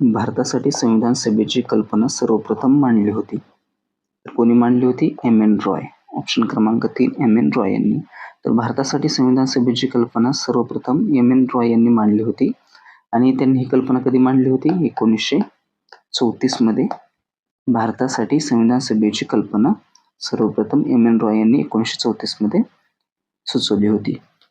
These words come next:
तर एम एन रॉय हे भारतातील कम्युनिस्ट चळवळीचे प्रणेते होते. एम एन रॉय यांनी मांडलेल्या प्रस्तावाला इंडियन नॅशनल काँग्रेसने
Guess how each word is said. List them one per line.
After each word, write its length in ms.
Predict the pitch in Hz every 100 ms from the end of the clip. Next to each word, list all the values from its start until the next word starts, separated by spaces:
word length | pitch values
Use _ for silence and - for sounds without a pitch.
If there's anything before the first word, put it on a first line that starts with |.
| _ 123
तर 80 |
एम 240 | - 135 139
एन 100 | 143
रॉय 140 | 139 139
हे 100 | 135
भारतातील 480 | 123 117 110 143
कम्युनिस्ट 600 | 135 127 123 135 139 - 160
चळवळीचे 580 | - 120 113 113 -
प्रणेते 480 | 151 131 104 98 101
होते. 260 | 101 - 117 - _ _ _ _ _
एम 160 | 120 123
एन 100 | 127
रॉय 120 | 127 127
यांनी 180 | 127
मांडलेल्या 420 | 120 117 117 120 123
प्रस्तावाला 640 | - - - 113 104 104 110 _ _ _ _ _ _ _ _ _ _ _ _ _ -
इंडियन 540 | 123 113 127 143 143
नॅशनल 400 | 120 117 - 117
काँग्रेसने 760 | 131 110 101 98 - - 117